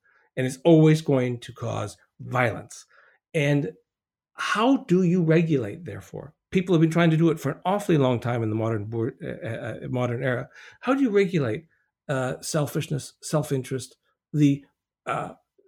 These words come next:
notion that my, uh, uh, my interests are ultimately, I may not say it, and certainly I wouldn't say it 'cause I put the patina of Christian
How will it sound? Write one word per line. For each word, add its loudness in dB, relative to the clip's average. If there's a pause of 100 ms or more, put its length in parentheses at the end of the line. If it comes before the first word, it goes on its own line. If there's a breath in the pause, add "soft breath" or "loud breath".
(120)
notion 6
that -4
my, 2
uh, -8 (160)
uh, -10
my 2
interests -2
are -6
ultimately, -4 (540 soft breath)
I 4
may 6
not -4
say 2
it, -4 (560)
and -2
certainly 4
I 6
wouldn't 4
say -2
it -6
'cause -6
I -2
put -6
the -12
patina -4
of -8
Christian -6